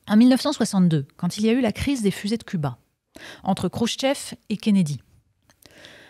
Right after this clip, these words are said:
le général de Gaulle, à l'époque, avait une position dans, il voulait que la France soit indépendante. Il défendait donc une position non alignée de la France.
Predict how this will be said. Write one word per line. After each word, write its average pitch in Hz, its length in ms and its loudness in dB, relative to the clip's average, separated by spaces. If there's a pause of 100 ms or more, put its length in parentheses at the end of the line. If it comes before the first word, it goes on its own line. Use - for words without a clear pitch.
(220)
le 226 160 4
général 294 420 4
de 233 80 6
Gaulle, 226 300 4 (220)
à 208 80 0
l'époque, 240 500 -2 (300)
avait 226 200 0
une 240 120 2
position 233 540 -2 (160)
dans, 180 200 -2 (100)
il 202 160 2
voulait 233 320 0
que - 80 -4
la 202 80 2
France 285 240 -4
soit - 260 -8 (400)
indépendante. 202 800 0
Il 196 180 4
défendait 190 580 2 (140)
donc 190 420 -2 (140)
une 214 180 4
position 226 540 -2
non 247 360 6
alignée 233 640 6
de 196 140 2
la 175 100 2
France. - 460 -10